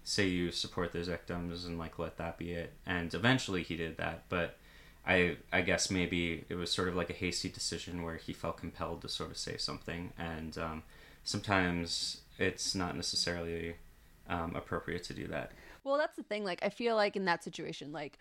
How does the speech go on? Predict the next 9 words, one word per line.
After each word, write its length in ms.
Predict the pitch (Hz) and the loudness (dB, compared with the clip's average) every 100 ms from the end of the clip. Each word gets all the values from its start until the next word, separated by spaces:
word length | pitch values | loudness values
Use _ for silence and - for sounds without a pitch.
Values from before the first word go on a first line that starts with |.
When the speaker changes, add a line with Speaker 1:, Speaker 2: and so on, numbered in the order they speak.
| - - _ - | -20 -20 _ -4
Speaker 2:
if 160 | 190 | 0
your 80 | 208 | 0
friend 340 | - 196 185 | 4 2 4
is 120 | 190 175 | 0 -2
accused 500 | 156 190 175 175 165 | -4 -2 0 0 0
of 100 | 160 | 2
sexual 440 | 165 160 - 160 | 2 2 0 0
assault 420 | 160 170 151 139 | 4 8 8 8
and 220 | 156 156 | 4 -4